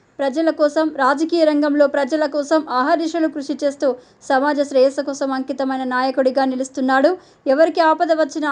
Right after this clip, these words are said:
ఆదుకునే గొప్ప నాయకుడిగా నిలుస్తున్నాడు. ఇటువంటి గొప్ప నాయకుడికి ములుగు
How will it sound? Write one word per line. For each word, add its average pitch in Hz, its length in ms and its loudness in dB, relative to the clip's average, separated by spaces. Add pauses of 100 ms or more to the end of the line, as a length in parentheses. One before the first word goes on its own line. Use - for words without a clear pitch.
ఆదుకునే 294 420 -4
గొప్ప 269 220 0 (100)
నాయకుడిగా 269 560 0
నిలుస్తున్నాడు. 254 540 -2 (220)
ఇటువంటి 247 380 -2
గొప్ప 254 200 0 (100)
నాయకుడికి 254 500 0 (360)
ములుగు 320 200 2